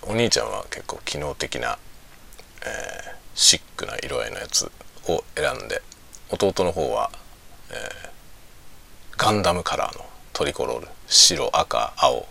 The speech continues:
黄色っていうね、っていうその、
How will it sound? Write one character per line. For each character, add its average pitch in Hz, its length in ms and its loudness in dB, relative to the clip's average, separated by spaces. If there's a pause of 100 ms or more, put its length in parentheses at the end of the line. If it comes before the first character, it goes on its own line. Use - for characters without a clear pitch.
(140)
黄 - 180 0
色 - 180 -6
っ - 40 -16 (120)
て - 60 -6
い - 60 -8
う - 40 -12
ね、 - 60 -14 (2500)
っ - 40 -20
て 71 120 2
い 69 180 -4
う 60 60 0
そ 62 160 8
の、 - 200 -8